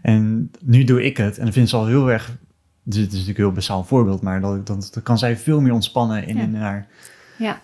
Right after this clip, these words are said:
Speaker 1: in haar eigen ontvankelijke energie zitten. Waarbij ik dan zeg, "Oké, we gaan nu dit doen, we gaan dat doen. Eh,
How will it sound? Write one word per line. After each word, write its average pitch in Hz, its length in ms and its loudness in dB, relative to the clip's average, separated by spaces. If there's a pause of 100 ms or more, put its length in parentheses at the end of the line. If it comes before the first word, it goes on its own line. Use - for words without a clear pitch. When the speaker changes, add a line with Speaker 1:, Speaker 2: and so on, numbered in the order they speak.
Speaker 1:
in 113 120 0
haar 107 140 0
eigen 104 680 -2
ontvankelijke 113 680 -2
energie 107 420 2
zitten. 107 480 -2
Waarbij 104 320 0
ik 117 180 -6
dan 104 120 -6
zeg, 98 120 -8
"Oké, 104 200 -6
we 104 60 -6
gaan 104 140 -8
nu 104 80 -4
dit 101 160 -4
doen, 101 160 -4
we 98 60 -6
gaan 104 140 -10
dat 98 200 -6
doen. 98 280 -6
Eh, - 60 -20